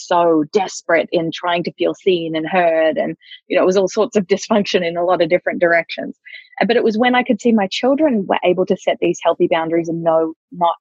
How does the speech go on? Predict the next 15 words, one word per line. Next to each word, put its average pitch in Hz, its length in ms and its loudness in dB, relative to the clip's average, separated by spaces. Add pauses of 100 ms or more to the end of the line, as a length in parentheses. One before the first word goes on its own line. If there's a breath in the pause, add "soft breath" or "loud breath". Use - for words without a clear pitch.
(120)
to 160 140 -2
cross - 360 -4
these 160 220 0
lines, 160 440 -6 (320 loud breath)
I 190 100 2
thought, 165 200 0
"Well, 160 160 -4
if - 60 -8
they 208 160 0
can 233 140 0
do 254 160 2
it," 277 140 0
and 196 120 0
they 185 80 2
were, 190 160 -2